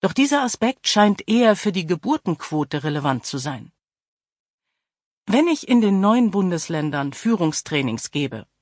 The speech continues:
stellen sich dort überwiegend Frauen Mitte vierzig mit zwei Kindern im Alter von neunzehn und zweiundzwanzig Jahren vor. In der westlichen Bundesrepublik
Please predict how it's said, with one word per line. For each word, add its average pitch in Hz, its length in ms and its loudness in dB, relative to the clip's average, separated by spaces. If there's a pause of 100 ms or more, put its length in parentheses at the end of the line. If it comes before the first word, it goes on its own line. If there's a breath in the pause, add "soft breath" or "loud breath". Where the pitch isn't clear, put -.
stellen 170 280 -2
sich 156 200 -6
dort 185 220 0
überwiegend 202 540 -2
Frauen 196 440 2
Mitte 175 240 -4
vierzig - 440 -4
mit 143 180 -6
zwei 151 260 -2
Kindern 214 440 2 (240 loud breath)
im 170 200 0
Alter 185 320 2
von 160 200 -2
neunzehn 170 480 0
und 147 200 -6
zweiundzwanzig 139 720 -2
Jahren 117 280 -2
vor. 110 300 -16 (880)
In 143 100 -2
der 127 120 -2
westlichen 214 420 0
Bundesrepublik 233 800 0